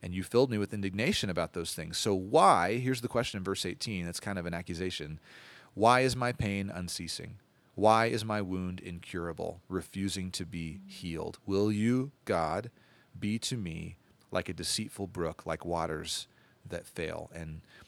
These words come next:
Speaker 1: as we said when we recorded this podcast last time, what comes to mind in that language to me is if you've ever hiked in Alaska, you can hear water over the next ridge or whatever. Maybe you need to refill your water bottle. And then you get over there and you go, "Oh,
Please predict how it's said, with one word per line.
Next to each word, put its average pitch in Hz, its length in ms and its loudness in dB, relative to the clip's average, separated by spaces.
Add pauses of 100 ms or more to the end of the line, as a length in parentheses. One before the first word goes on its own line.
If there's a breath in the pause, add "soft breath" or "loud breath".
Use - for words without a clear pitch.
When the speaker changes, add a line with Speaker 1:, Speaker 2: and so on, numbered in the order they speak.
(160 loud breath)
Speaker 1:
as 92 140 -4
we 92 80 -2
said 92 200 2
when 92 100 -2
we 90 60 -2
recorded 87 380 -2
this 85 120 -8
podcast 87 500 -4
last 92 260 0
time, 82 300 -2
what 90 100 -4
comes 98 280 -4
to - 80 -4
mind 87 300 -2
in 85 120 -4
that 113 200 0
language 87 400 -2
to - 80 0
me 127 360 6 (460 loud breath)
is 98 220 6
if 98 140 0
you've 98 120 0
ever 95 200 6
hiked 92 260 0
in 90 80 -2
Alaska, 90 560 0
you 90 100 -6
can 82 100 -10
hear 87 160 -2
water 85 340 0
over 85 160 -6
the 85 80 -4
next 85 240 -6
ridge 85 240 -2
or 82 60 -4
whatever. 80 320 -2
Maybe 80 220 -6
you 80 60 -4
need 80 120 -6
to 78 80 -6
refill 80 260 -6
your 78 120 -4
water 78 180 -2
bottle. 78 280 -2
And 87 120 -6
then 87 80 -4
you 85 80 -4
get 90 120 0
over 104 160 8
there 87 140 2
and 85 80 -2
you 85 80 -4
go, 80 160 -2
"Oh, 95 260 4